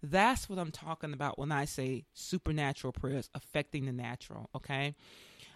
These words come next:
I want you to understand <laughs> that you don't have to just talk to me to listen, to find out how many accidents there are on the interstate every day, okay? You don't have to talk to me to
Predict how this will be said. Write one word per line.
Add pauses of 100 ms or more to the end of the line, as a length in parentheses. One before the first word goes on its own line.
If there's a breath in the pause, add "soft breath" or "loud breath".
(180 loud breath)
I
want
you
to
understand
<laughs>
that (340 loud breath)
you
don't
have
to
just
talk
to
me
to
listen,
to
find
out
how
many
accidents
there
are
on
the
interstate
every
day, (500 soft breath)
okay?
You
don't
have
to (100)
talk
to
me
to